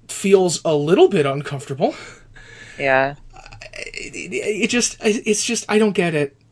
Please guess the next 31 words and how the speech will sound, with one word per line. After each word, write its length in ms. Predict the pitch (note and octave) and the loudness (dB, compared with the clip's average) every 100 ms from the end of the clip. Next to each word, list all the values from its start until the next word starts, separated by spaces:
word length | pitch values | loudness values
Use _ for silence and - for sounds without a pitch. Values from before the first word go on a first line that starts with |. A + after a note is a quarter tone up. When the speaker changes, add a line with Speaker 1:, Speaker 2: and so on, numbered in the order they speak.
| - | -4
Speaker 1:
I 40 | G3+ | 0
mean, 580 | F#3+ F#3+ - G#3+ G#3+ - | 2 0 -6 -16 -16 -8
ship 300 | - - C#4+ | -2 0 2
your 120 | C#4 A3+ | 2 0
ships, 540 | - A#3 - - - | 4 4 4 0 -4
but 420 | G#3 G3+ G#3+ G3+ | -4 6 8 8
I 140 | F#3+ G3 | 2 0
don't 240 | B3 B3 | 0 0
get 240 | B3 A3 - | -2 -4 -6
the, 460 | F#3+ G3 F#3 F3+ B2+ | -4 -2 0 -4 -6
the, 600 | E3+ F#3+ F#3 F3+ E3 D#3 _ | -4 0 0 -2 -4 -10 _
the, 400 | E3+ F3 F3 E3 - _ _ _ _ | -6 -4 -2 -6 -10 _ _ _ _
like, 360 | F3+ E3 - - _ _ | 0 0 -2 -16 _ _
monomania 1400 | F3+ E3+ F#3+ G#3 G#3+ G#3 G3 F#3 F#3+ F#3+ F3 C#3+ C#3 C#3 - _ _ _ _ - | -4 2 6 8 8 8 8 6 4 2 0 -2 -4 -8 -12 _ _ _ _ -6
about 540 | D#3+ E3+ D#3+ D#3 D3 | 0 2 4 4 2
it's 180 | D3+ - | 0 -2
gonna 180 | G3 F#3+ | 0 0
be 100 | E3+ | 0
canon, 380 | - F3+ C#3+ C3+ | 0 -2 -2 -6
it's 140 | - | -2
gonna 160 | - G#3+ | 4 4
be 100 | F#3 | 4
canon, 380 | - F#3 D#3+ C3 | -2 -2 -2 -6
they're 80 | C3 | -4
gonna 200 | A3 G#3 | 0 2
do 160 | E3+ | 0
it, 80 | C#3 | -2
it's 100 | - | 0
gonna 160 | A#3 G3+ | 2 2
be 100 | F3+ | -2
canon. 440 | F#3+ F#3 C#3 | -4 -4 -6